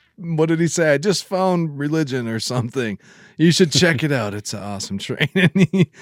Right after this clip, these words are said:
he goes, he, 'cause he can't obviously say they just stole twenty-seven million dollars, but I, I don't know. I, I thought technically, though, there were some things in this movie visually. I don't know if you guys picked up on it. Jason, you mentioned it earlier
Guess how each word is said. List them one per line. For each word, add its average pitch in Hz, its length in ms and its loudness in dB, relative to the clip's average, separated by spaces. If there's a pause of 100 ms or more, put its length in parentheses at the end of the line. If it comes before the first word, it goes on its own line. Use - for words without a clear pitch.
(240)
he 175 140 -6
goes, 151 280 4
he, 143 300 2
'cause 143 200 2
he 135 80 -2
can't 113 240 -2
obviously 104 400 -4
say 104 220 -4
they 98 140 -4
just 90 180 -8
stole 95 220 -6
twenty-seven 90 600 -6
million 90 240 -6
dollars, 90 440 -4
but 80 300 -10 (640)
I, 120 240 0
I - 40 2
don't 123 120 2
know. 117 100 2 (300)
I, 117 100 0
I 117 60 2
thought 131 400 0 (1300)
technically, 139 600 0
though, 104 200 0
there 104 120 0
were 104 60 -2
some 104 200 -2
things 110 260 -2
in 113 60 -2
this 104 180 -4
movie 95 600 -2
visually. 82 760 -4 (500)
I 95 60 -8
don't 117 100 -4
know 123 80 -2
if 104 100 -6
you 120 100 -2
guys 107 140 -2
picked - 260 -8
up 101 180 -4
on 90 100 -4
it. 82 100 -8
Jason, 123 300 2
you 110 80 0
mentioned 110 320 -4
it 92 120 -4
earlier 87 460 -6